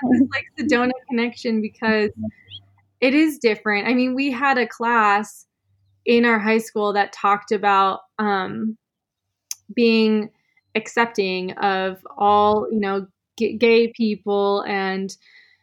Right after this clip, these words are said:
Speaker 1: bisexual people and people of color, and just, like, basically a class that talked about reducing prejudices. Um, so we have, like, that kind of, like, connection of intention here.
Speaker 2: Was that
Speaker 1: Being
Speaker 2: a public
Speaker 1: raised
Speaker 2: school?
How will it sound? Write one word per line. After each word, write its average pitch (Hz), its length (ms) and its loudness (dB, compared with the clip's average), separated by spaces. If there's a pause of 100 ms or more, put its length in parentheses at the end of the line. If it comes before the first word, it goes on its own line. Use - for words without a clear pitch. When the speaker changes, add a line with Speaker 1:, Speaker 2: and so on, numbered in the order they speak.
(280)
Speaker 1:
bisexual 240 500 2
people 226 440 2
and 208 280 0
people 214 200 -2
of 220 120 -4
color, 233 500 2
and 214 160 0
just, 214 180 -6
like, 214 280 -2 (420)
basically 233 540 0
a 220 140 -2
class 226 460 0
that - 300 -2
talked 220 280 -2
about 208 240 0
reducing 208 500 -4
prejudices. 196 960 -4 (460)
Um, 208 440 2
so 240 160 2
we 233 120 4
have, 226 180 2
like, 220 160 2
that 214 220 0
kind 220 140 0
of, 208 120 0
like, 202 240 0
connection 220 520 -4
of 202 220 -4 (100)
intention 226 680 -4
here. 190 460 -6 (480)
Speaker 2:
Was 226 160 2
that 226 80 6
Speaker 1:
Being 220 60 4
Speaker 2:
a 190 40 0
public - 320 -2
Speaker 1:
raised 427 120 -4
Speaker 2:
school? 214 320 4